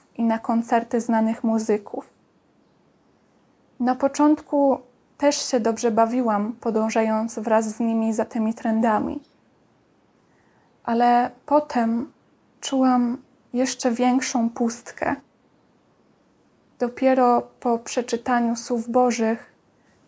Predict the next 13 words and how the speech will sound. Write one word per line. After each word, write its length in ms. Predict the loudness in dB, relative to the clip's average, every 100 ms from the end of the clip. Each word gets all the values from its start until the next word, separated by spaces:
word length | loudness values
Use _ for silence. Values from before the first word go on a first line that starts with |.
| _
uświadomiłam 920 | -10 -8 -4 -2 0 2 2 0 0
sobie, 460 | -2 -4 -2 0 0
że 340 | 0 0 0 -2
przyczyną 580 | -10 -10 -4 -2 0 0
duchowej 440 | 0 -2 -2 0 -2
pustki 500 | -2 -4 -4 -10 -8
człowieka 760 | -2 0 0 -2 -2 0 0 -2 _ _ _ _ _ _
jest 440 | -2 -2 -4 -10 -20 _ -6
pogoń 380 | -4 0 2 2
za 180 | 2
wiedzą 460 | 0 0 0 0 -2
i 120 | -2
nauką. 720 | -2 0 0 -2 -6 -8 -8